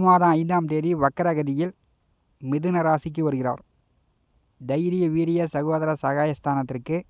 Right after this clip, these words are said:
செவ்வாய் வரும்போது உங்களுடைய முயற்சிகள் வெற்றியாகும். உங்களுடைய உழைப்புக்கு உண்டான வருமானம் வரும். மூன்றாம் வீட்டிற்கு வக்கரகதியில் செவ்வாய் வரும்போது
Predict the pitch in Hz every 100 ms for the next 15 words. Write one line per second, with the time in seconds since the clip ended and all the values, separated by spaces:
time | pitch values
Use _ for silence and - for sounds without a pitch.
0 | _ _ _ _ _ _ _ 131 135 165
1 | 151 143 127 123 143 180 _ _ _ _
2 | _ _ _ _ _ _ _ _ _ _
3 | - 165 170 165 156 175 190 - 185 185
4 | 170 139 156 147 127 131 - _ _ _
5 | _ _ _ _ - 160 175 165 151 147
6 | 185 175 180 170 156 151 165 - _ _
7 | - 127 139 156 160 160 156 120 127 139
8 | _ _ _ _ _ _ _ _ _ _
9 | - 135 165 175 170 156 151 180 165 143
10 | 165 165 165 160 147 139 160 151 135 131
11 | 135